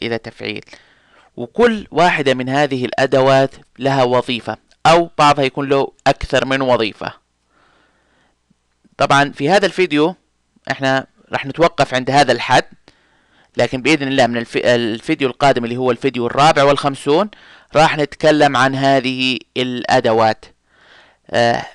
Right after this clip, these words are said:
يعني ما هي وظيفة كل أداة من هذه الأدوات، وما هي الأدوات اللي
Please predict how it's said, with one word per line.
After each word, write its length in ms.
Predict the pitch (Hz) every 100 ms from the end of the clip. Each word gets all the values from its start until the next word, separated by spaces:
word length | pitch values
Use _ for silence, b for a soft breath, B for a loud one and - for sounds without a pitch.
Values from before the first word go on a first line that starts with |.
| _
يعني 200 | 120 120
ما 180 | 131 143 -
هي 240 | - 135
وظيفة 420 | 127 123 147 131 131
كل 280 | - 156 131
أداة 360 | - 120 131 113
من 180 | 110 120
هذه 320 | 120 113 113
الأدوات، 580 | - 110 110 123 160 - b b b
وما 200 | 127 127
هي 140 | 127 117
الأدوات 460 | 110 123 123 117
اللي 140 | 107